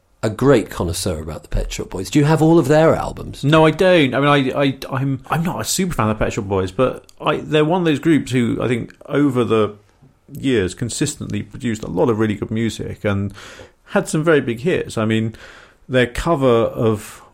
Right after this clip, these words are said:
Speaker 2: Elvis Is Always on My Mind was the Christmas number one in nineteen eighty-seven. And nineteen eighty-seven, it's a, it's a super, super year,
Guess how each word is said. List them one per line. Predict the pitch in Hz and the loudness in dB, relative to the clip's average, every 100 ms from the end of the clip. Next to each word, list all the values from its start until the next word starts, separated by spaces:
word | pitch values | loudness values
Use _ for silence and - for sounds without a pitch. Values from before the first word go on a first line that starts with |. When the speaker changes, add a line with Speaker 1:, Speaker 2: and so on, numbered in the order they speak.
| _ _ _ | _ _ _
Speaker 2:
Elvis | 131 127 104 | 0 0 0
Is | 110 | -2
Always | 110 117 104 | 0 0 2
on | 110 | 0
My | 110 104 | 0 0
Mind | 127 135 92 92 | 0 0 0 -4
was | 104 | -6
the | 117 | -6
Christmas | - 131 123 107 | -4 -2 -2 -2
number | 113 110 110 | 0 2 2
one | 143 143 95 | 2 0 0
in | 107 | 0
nineteen | 110 107 113 | 0 0 -2
eighty-seven. | 101 107 - 151 120 | -4 -4 0 0 0
And | 90 123 | 0 2
nineteen | 160 143 127 | 2 2 0
eighty-seven, | 110 - 127 107 95 92 | 0 0 2 0 -4 -6
it's | - | -10
a, | 117 | -10
it's | 117 | -8
a | 113 | -8
super, | - 131 - | -4 -4 -4
super | - 98 | -4 -4
year, | 104 110 98 82 | -2 0 2 0